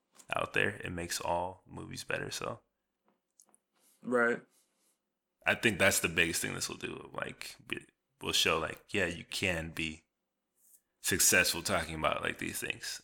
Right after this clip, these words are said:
Speaker 1: and talking about 'em outside of the normal, you know, stereotypical way. So
Speaker 2: Yeah, definitely,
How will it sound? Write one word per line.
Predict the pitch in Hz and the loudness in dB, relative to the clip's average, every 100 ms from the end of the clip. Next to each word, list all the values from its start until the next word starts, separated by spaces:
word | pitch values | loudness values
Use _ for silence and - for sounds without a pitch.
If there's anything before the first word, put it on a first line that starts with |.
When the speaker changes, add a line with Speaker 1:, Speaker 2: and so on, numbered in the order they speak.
| _ | _
Speaker 1:
and | 82 71 67 - _ - | -2 -2 -4 -14 _ -2
talking | - - 78 | 2 2 2
about | 78 78 | 4 6
'em | 76 80 - _ | 4 0 -12 _
outside | 78 73 82 78 78 | 0 2 6 6 6
of | 80 | -2
the | 80 | -6
normal, | 80 78 78 82 82 90 | -6 -6 -6 -10 -14 -16
you | 85 | -10
know, | 80 78 - _ _ _ _ _ _ _ _ _ _ _ _ _ _ _ _ _ _ _ | -8 -10 -12 _ _ _ _ _ _ _ _ _ _ _ _ _ _ _ _ _ _ _
stereotypical | - - 82 78 73 - 82 78 85 | 4 6 6 4 2 -2 -2 -6 -4
way. | 85 85 - | -4 -4 -10
So | - 50 - - | -12 -12 -14 0
Speaker 2:
Yeah, | 123 120 117 117 - _ _ _ _ _ _ _ _ _ _ _ _ _ 120 | 4 6 4 0 -8 _ _ _ _ _ _ _ _ _ _ _ _ _ 2
definitely, | 120 117 120 123 - - | 2 2 -2 -2 -4 -6